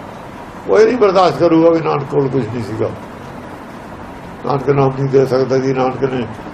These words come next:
ਲਹਿਰੇ ਨੂੰ ਗੁਰਿਆਈ ਨਹੀਂ ਦਿੱਤੀ, ਇਹ ਨਹੀਂ ਕੀਤਾ, ਉਹ ਨਹੀਂ ਇਹ ਗੱਲਾਂ ਉਹਨਾਂ ਦੇ ਹਜਮ ਹੋਣੀਆਂ, ਉਹ ਨਹੀਂ ਮੰਨਦੇ ਇਹਨਾਂ ਗੱਲਾਂ। ਯਾਨੀ ਜੇ ਉਹ ਇਹਨਾਂ ਨੂੰ ਨਹੀਂ ਮੰਨਦੇ, ਸੱਚ ਨੂੰ ਨਹੀਂ ਮੰਨਦੇ ਉਹ।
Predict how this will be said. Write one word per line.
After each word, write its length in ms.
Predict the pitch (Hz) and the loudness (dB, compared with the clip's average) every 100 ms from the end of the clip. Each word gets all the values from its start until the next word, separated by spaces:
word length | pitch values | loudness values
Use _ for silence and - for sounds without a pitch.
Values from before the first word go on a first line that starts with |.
| - | -2
ਲਹਿਰੇ 200 | 139 160 | 2 4
ਨੂੰ 160 | 160 147 | 2 0
ਗੁਰਿਆਈ 300 | 131 139 139 | 4 6 6
ਨਹੀਂ 180 | 131 131 | 4 2
ਦਿੱਤੀ, 280 | 127 113 127 | 0 0 0
ਇਹ 140 | 147 | 0
ਨਹੀਂ 120 | 147 | 0
ਕੀਤਾ, 280 | 135 127 131 - - - - | -4 -4 -4 -6 -12 -14 -2
ਉਹ 120 | 170 | 0
ਨਹੀਂ 100 | 185 | 0
ਇਹ 80 | 190 | 0
ਗੱਲਾਂ 240 | 160 147 139 | 2 2 2
ਉਹਨਾਂ 200 | 135 135 | 2 2
ਦੇ 140 | 123 | 2
ਹਜਮ 160 | 117 107 | 2 -2
ਹੋਣੀਆਂ, 340 | 107 98 90 87 - - - - - - - | -4 -6 -10 -12 -14 -16 -14 -16 -16 -14 -4
ਉਹ 60 | 170 | -2
ਨਹੀਂ 100 | 170 | 0
ਮੰਨਦੇ 260 | 147 135 | 2 2
ਇਹਨਾਂ 140 | 120 113 | 0 -2
ਗੱਲਾਂ। 240 | 98 87 85 - - - - - - - - - - - - - - - | -6 -8 -10 -14 -16 -16 -16 -16 -16 -16 -16 -16 -16 -16 -16 -16 -6 -2
ਯਾਨੀ 180 | 180 185 - | -2 -4 0
ਜੇ 160 | 147 196 | 4 6
ਉਹ 140 | 220 | 6
ਇਹਨਾਂ 180 | 233 233 | 4 2
ਨੂੰ 100 | 214 | 0
ਨਹੀਂ 100 | 208 | 2
ਮੰਨਦੇ, 260 | 208 226 | 4 4
ਸੱਚ 280 | 156 165 175 | 6 4 4
ਨੂੰ 120 | 202 | 0
ਨਹੀਂ 100 | 175 | 0
ਮੰਨਦੇ 240 | 127 110 101 | -2 -2 -6
ਉਹ। 300 | 90 87 | -6 -12